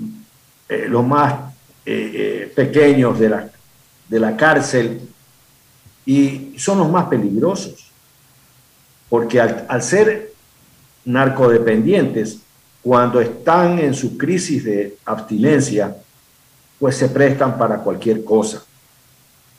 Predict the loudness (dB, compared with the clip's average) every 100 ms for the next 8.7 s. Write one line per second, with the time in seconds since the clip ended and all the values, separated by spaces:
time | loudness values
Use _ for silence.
0 | _ _ _ -2 0 0 -4 -12 -20 _
1 | _ _ _ _ _ _ _ _ _ _
2 | _ _ _ _ _ _ _ _ _ 2
3 | 2 2 2 2 0 -2 0 -2 0 -2
4 | -2 -2 -4 -4 -4 -4 -6 -10 -8 -6
5 | -6 -8 -10 -18 -20 _ _ _ _ _
6 | _ _ _ _ _ 2 4 4 4 2
7 | 4 2 2 2 2 2 4 4 2 0
8 | -4 -6 -4 0 0 0